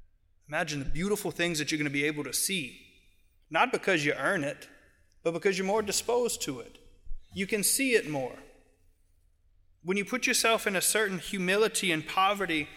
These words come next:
what you're gonna find is not that, no, God doesn't just zap you with the humility,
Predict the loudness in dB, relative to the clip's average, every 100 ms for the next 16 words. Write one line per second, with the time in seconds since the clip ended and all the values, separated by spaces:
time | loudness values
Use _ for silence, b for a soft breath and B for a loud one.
0 | B 0 2 2 0 -2 0 2 2 2
1 | 2 2 2 0 -2 -2 2 2 2 2
2 | 0 0 -2 -2 -2 2 2 2 0 -2
3 | -2 -4 -6 -4 -2 0 0 -2